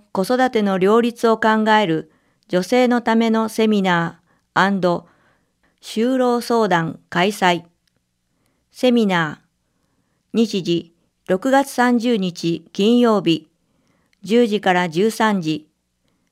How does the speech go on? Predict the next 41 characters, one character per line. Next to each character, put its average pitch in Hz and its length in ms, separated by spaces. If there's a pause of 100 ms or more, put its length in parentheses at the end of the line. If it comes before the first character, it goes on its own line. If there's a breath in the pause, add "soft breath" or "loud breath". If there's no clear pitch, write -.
(380)
会 214 280
場、 190 440 (560)
甲 240 240
賀 247 180
市 170 360 (480)
ま 180 120
ち 254 120
づ 247 160
く 214 100
り 180 140
活 175 240
動 233 180
セ 220 180
ン 208 80
タ 175 240
ー - 20
マ 165 180
ル 208 200
ー - 20
ム。 165 280 (960)
定 226 260
員 240 180
三 226 280
十 214 220
人、 165 340 (540)
予 175 140
約 240 280
優 208 220
先。 185 380 (1200)
就 254 320
労 254 220
相 220 260
談。 160 300 (1200)
就 226 220
職 254 260
活 240 280
動 180 180
の 170 180
進 170 280
め 190 100
方、 170 420